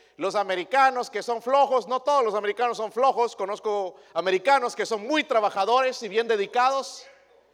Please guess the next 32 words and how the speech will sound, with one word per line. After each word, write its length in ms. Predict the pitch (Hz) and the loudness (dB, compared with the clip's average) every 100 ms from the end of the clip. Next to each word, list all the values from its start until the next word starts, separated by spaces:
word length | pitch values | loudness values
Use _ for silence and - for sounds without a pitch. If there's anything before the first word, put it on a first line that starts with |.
| _ _ _ | _ _ _
¿Por 120 | - 190 | -10 -4
qué 120 | 285 | 0
no 80 | 269 | 2
hablamos 280 | 262 269 | 2 0
de 60 | 247 | 0
los 120 | 226 | 0
americanos 500 | 214 202 202 269 240 | 0 -2 -2 -2 0
siendo 220 | 247 240 | -2 -2
generosos 500 | 233 214 220 262 208 | -2 0 2 2 2
si 80 | 190 | -4
nosotros 360 | 208 202 262 226 | -4 -2 -2 -4
no 80 | 226 | -6
somos 220 | 254 233 | -6 -6
generosos? 680 | 220 214 269 269 131 - - _ - _ _ _ - - - - - _ _ _ _ _ - _ _ _ _ _ | -6 -2 -2 -2 -8 -14 -20 _ -20 _ _ _ -20 -20 -20 -20 -20 _ _ _ _ _ -20 _ _ _ _ _
Vemos 280 | 220 254 247 | -6 -2 0
lo 140 | 220 | 2
malo 300 | 220 285 254 | 6 6 6
en 100 | 233 | 2
ellos, 300 | 247 254 247 | 0 0 0
pero 260 | 240 208 220 | 0 2 4
hay 140 | 247 | 4
algo 260 | 277 254 233 | 4 4 2
que 100 | 214 | -2
nos 140 | 208 | -6
tienen 220 | 254 247 | -6 -6
que 100 | 226 | -4
enseñar, 440 | 214 214 202 262 247 | -6 -4 0 2 2
hermanos, 280 | 226 247 | 2 0
y 40 | 247 | 0
es 60 | |
la 100 | 240 | 0
generosidad. 880 | 240 233 240 233 202 - 285 294 285 | 0 2 2 0 0 4 6 8 6